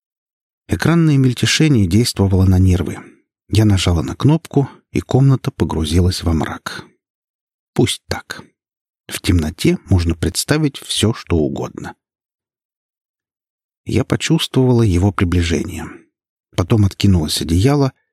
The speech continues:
и под него скользнуло большое горячее тело. Он обнял меня, прижав к груди. Вот только я была совсем не настроена на сантименты.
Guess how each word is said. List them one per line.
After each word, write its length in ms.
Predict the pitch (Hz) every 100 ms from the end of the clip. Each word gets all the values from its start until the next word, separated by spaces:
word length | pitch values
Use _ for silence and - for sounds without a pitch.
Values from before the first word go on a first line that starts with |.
| _
и 140 | 98
под 160 | - 101
него 240 | 110 131
скользнуло 520 | - 110 92 101 107
большое 640 | 80 80 - - 117 113 107
горячее 560 | - 87 85 85 - 82
тело. 400 | - - 76 - _ _ _ _ _ _ _ _ _ _ _ _
Он 160 | 95 87
обнял 380 | 85 98 143 147
меня, 360 | 131 123 117 -
прижав 360 | 107 104 120 -
к 100 | -
груди. 500 | - 113 117 123 120 - _ _ _ _
Вот 240 | 90 92
только 320 | - 87 -
я 240 | 82 110 160
была 260 | 143 135
совсем 520 | 139 87 - - 139 113
не 80 |
настроена 640 | 78 78 - 101 101 90 85
на 160 | 85
сантименты. 800 | - - - - 73 - - -